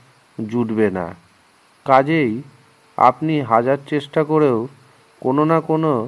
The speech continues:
বাধা পেয়েই যাবেন গাড়ি ভোগ করতে বা গাড়ি কিনতে। দু হাজার কুড়িতে পাঁচটি রাশি গাড়ি কিন্তু কিনতেই পারবে।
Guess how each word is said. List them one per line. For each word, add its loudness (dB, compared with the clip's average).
বাধা 6
পেয়েই 2
যাবেন 0
গাড়ি 4
ভোগ -4
করতে -2
বা 6
গাড়ি 2
কিনতে। -6
দু -2
হাজার 4
কুড়িতে -2
পাঁচটি 2
রাশি 0
গাড়ি 4
কিন্তু -2
কিনতেই -2
পারবে। 2